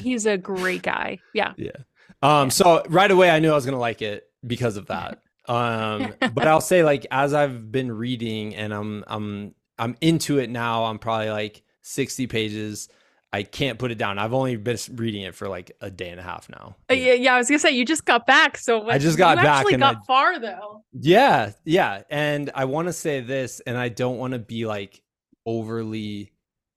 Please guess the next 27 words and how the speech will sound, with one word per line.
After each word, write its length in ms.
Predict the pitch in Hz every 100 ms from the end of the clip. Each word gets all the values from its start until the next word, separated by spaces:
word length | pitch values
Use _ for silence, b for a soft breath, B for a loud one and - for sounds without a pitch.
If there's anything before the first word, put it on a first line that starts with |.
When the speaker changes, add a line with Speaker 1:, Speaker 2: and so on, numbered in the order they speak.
| _ -
Speaker 2:
dramatic 760 | 104 95 92 113 143 147 -
or 220 | 123 107
overly 300 | 107 107 113
complimentary, 1200 | - - 110 104 113 101 107 113 104 95 90 92 - _ -
Speaker 1:
Oh, 240 | 226 214
Speaker 2:
but 100 | 190
I 120 | - -
Speaker 1:
no. 60 |
Speaker 2:
believe 260 | 127 127 147
Speaker 1:
All 60 | 185
right. 80 | 180
Speaker 2:
it's 180 | -
justified. 880 | 113 135 139 - 117 104 92 85 - - _ _ _ _ _ _ _ _ _ _ _ 110
Are 40 |
you 80 | 101
ready 140 | 101
for 140 | 104 117
this? 240 | 123 - _ _
I'm 160 | 123 156
Speaker 1:
Oh, 120 | 233
gosh. 80 | 165
Speaker 2:
enjoying 360 | 214 147 156 156
this 200 | 147 120
book 320 | 120 131 -
better 400 | 107 107 107 107
than 180 | 101 95
Wild. 440 | 90 87 87 87